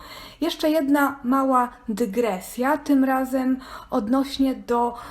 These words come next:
warstwy literackiej. Pojawia się ciekawy neologizm, pylną drogę, pylną, a więc pokrytą pyłem. Brzmi ów neologizm,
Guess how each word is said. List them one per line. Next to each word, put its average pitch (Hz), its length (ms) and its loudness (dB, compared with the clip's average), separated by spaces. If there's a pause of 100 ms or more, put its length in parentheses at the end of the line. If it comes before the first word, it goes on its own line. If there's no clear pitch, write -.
(100)
warstwy 233 520 0
literackiej. 208 800 -6 (360)
Pojawia 269 420 2
się 277 340 2 (420)
ciekawy 277 720 2 (380)
neologizm, 208 960 0 (560)
pylną 302 720 4 (100)
drogę, 196 520 -2 (460)
pylną, 277 680 2
a 240 100 0
więc 226 540 -2 (220)
pokrytą 233 680 0 (140)
pyłem. 180 500 0 (400)
Brzmi 190 420 0
ów 302 340 -8
neologizm, 240 760 0